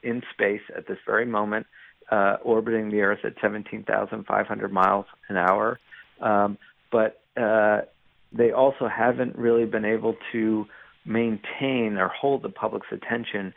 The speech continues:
in a way that these entrepreneurs are. Um,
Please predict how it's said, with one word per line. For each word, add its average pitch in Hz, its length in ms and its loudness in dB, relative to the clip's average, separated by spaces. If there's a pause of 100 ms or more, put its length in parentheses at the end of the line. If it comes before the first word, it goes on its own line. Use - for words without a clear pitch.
(260)
in 113 140 -8
a 101 100 -2
way 107 320 2
that 101 260 -6
these 104 200 -10
entrepreneurs 98 840 -2
are. 90 380 0 (320)
Um, 101 380 0